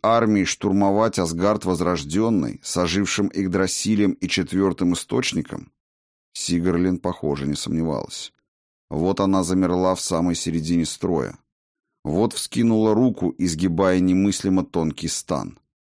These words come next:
Вот рука её упала, и в следующий миг на месте, где только что стояла чародейка, взвихрился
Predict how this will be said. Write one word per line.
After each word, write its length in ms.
Вот 300
рука 340
её 280
упала, 600
и 80
в 60
следующий 580
миг 260
на 160
месте, 460
где 180
только 380
что 160
стояла 440
чародейка, 720
взвихрился 920